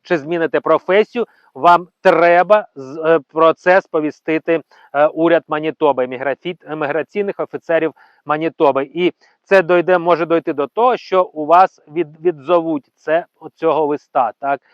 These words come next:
Тобто будьте, е, уважні, вже, е, люди на це попадаються, так? Тобто попадають ці, в цю таку, в це, в цю, в цю халепу.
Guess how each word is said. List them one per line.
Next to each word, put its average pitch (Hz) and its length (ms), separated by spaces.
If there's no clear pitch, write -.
Тобто 147 320
будьте, 196 440
е, 156 120
уважні, 170 760
вже, 170 480
е, 165 160
люди 170 360
на 151 140
це 165 300
попадаються, 143 840
так? 139 240
Тобто 127 280
попадають 139 640
ці, 147 300
в - 580
цю 156 480
таку, 156 420
в 135 120
це, 156 280
в 131 60
цю, 160 240
в 143 60
цю 165 160
халепу. 143 520